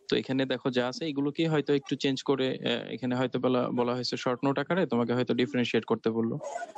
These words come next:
এই টাইপের কিছু একটা change হবে, আর কিছু না। হ্যাঁ, তো define loom অথবা backstrap loom আমরা একটু পরে দেখবো, loom কাকে বলে অথবা backstrap loom কাকে বলে, অথবা backstrap loom সম্পর্কে একটু short note লিখতে বলতে পারে। আহ, just simply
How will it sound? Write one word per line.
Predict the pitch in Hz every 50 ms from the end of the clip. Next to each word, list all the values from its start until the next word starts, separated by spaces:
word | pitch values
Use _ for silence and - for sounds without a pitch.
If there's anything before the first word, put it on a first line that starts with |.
| - - -
এই | 135 131
টাইপের | - 147 135 117 131 123
কিছু | 113 117 - - 113
একটা | 107 - 107
change | - - 110 104 101
হবে, | 107 101 107 110
আর | 110 107
কিছু | - 110 - - 117
না। | 117 - 110
হ্যাঁ, | 151 190 208 - _ _ _ - _ _ _ _ _ _ - -
তো | 131
define | 117 131 120 - 143 131 131 135
loom | 131 135 139 143 165 180 -
অথবা | 135 117 127 120 113
backstrap | 123 123 120 - - - - 117 104 -
loom | 104 101 107
আমরা | 110 113 113
একটু | 110 - 117
পরে | - 113 113
দেখবো, | 107 110 104 101 107 - - - -
loom | - 127 131 135
কাকে | 123 120 120 - 139
বলে | 127 135 147 180 226 240 - _ -
অথবা | 113 117 120
backstrap | 113 120 113 - - - 127 117 120
loom | 120 113 110
কাকে | 113 104 - 107
বলে, | 104 110 110 113 - - _ - - - - - - - -
অথবা | 123 123 117
backstrap | 123 123 - - - 123 131
loom | 127 120 117 117
সম্পর্কে | - 127 117 113 113 113 117
একটু | 107 - 107
short | - 117 110 -
note | 110 110 110
লিখতে | 110 104 - - 107
বলতে | 107 107 104 101 107 107
পারে। | 107 101 - -
আহ, | - 302 - - - - - _ _ _ - _ - - - 160 - - - - 131
just | 135 131 123 - - - - - 156
simply | 143 135 - 131 113 98